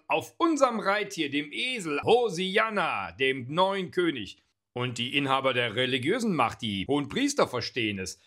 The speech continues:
Das ist jetzt schon wieder eine Provokation von diesem Typ. Der ist da schon auf dem Land rumgelaufen und hat nicht aufgehört, uns herauszufordern.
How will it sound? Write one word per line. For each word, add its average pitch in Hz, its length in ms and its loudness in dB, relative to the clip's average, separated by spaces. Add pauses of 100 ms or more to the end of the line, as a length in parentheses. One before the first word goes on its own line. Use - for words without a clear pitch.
(120)
Das 127 160 0
ist 180 100 0
jetzt 196 140 0
schon 123 240 0
wieder 269 180 4
eine 175 140 0
Provokation 98 800 -4
von 101 120 -8
diesem 98 260 -6
Typ. 101 260 -10
Der 143 100 2
ist - 120 -4
da 185 60 -2
schon 170 140 -2
auf 143 120 -2
dem 127 160 -4
Land 233 300 0
rumgelaufen 123 640 0 (240)
und 117 140 -2
hat 127 160 0
nicht 117 180 -10
aufgehört, 113 460 -2
uns 117 160 -6
herauszufordern. 92 880 -4